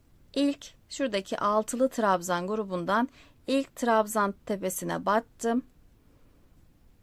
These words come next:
Ve şu şekilde ilmeğimi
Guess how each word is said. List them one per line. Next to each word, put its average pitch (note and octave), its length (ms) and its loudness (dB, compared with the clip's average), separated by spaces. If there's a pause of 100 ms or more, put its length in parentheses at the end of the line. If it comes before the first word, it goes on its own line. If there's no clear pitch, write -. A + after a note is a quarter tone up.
(600)
Ve B3+ 80 -4
şu D#4 180 -6
şekilde E3 560 -6 (2000)
ilmeğimi F#3 720 -4